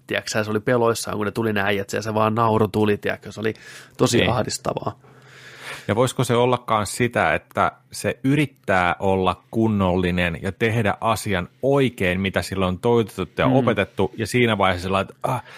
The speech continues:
Speaker 2: anteeksi, tää on tällä", että se
Speaker 1: Niin.
Speaker 2: yrittää pitää siinä vaiheessa, mut se ei pysty siihen.
Speaker 1: Ei, se todellisuus, se
Speaker 2: Ja
Speaker 1: klonkku
Speaker 2: sit-,
Speaker 1: tulee
Speaker 2: sit-,
Speaker 1: pihalle sieltä, niinku,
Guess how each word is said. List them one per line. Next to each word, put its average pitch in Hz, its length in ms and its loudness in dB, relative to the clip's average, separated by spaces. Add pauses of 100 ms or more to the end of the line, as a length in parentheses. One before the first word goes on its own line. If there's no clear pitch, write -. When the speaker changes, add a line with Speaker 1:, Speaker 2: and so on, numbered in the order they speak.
(180)
Speaker 2:
anteeksi, 120 500 -2
tää 117 160 2
on 101 140 -2
tällä", 107 280 0
että 113 120 -4
se - 60 2
Speaker 1:
Niin. - 80 -2
Speaker 2:
yrittää 156 400 0
pitää 110 320 0
siinä 104 400 0
vaiheessa, 85 580 -2
mut 120 260 -4
se 113 200 -6
ei 117 300 -2 (140)
pysty 151 400 2
siihen. - 540 0
Speaker 1:
Ei, 104 180 0
se - 120 -4
todellisuus, 120 460 2
se 123 100 0
Speaker 2:
Ja - 60 -4
Speaker 1:
klonkku 165 360 2
Speaker 2:
sit-, 120 60 2
Speaker 1:
tulee 120 200 4
Speaker 2:
sit-, 110 100 -2
Speaker 1:
pihalle 113 360 2
sieltä, - 360 -2
niinku, 101 260 -4